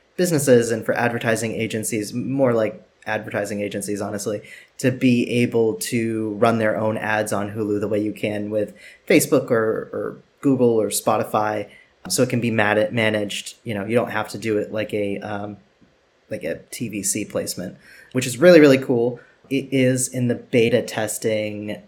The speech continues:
stages, and, uh, you can sign up.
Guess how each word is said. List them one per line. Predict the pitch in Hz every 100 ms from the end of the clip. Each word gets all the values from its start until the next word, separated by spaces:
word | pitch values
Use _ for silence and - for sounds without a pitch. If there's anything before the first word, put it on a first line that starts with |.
| _
stages, | - - - 110 104 110 101 104 127 - -
and, | 120 107 104 104 101 -
uh, | 117 107 107 107 104
you | 117 113
can | 113 110
sign | - - 113 110
up. | 110 -